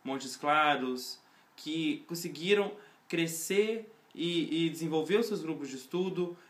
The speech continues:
e a forma como eles fazem ativismo. O trabalhar pro E P L é muito gratificante. É sempre ver o movimento crescendo, é, as lideranças crescendo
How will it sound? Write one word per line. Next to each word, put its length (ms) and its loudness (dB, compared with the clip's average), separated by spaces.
e 80 0
a 60 2
forma 280 0
como 120 -2
eles 160 -4
fazem 260 -2
ativismo. 640 -8
O 520 0
trabalhar 420 2
pro 140 -2
E 20 -6
P 100 -2
L 300 2
é 60 2
muito 280 -2
gratificante. 920 -6
É 100 -4
sempre 380 -6
ver 500 -2
o 60 -8
movimento 460 -2
crescendo, 840 -4
é, 800 2
as 200 -2
lideranças 680 0
crescendo 960 -2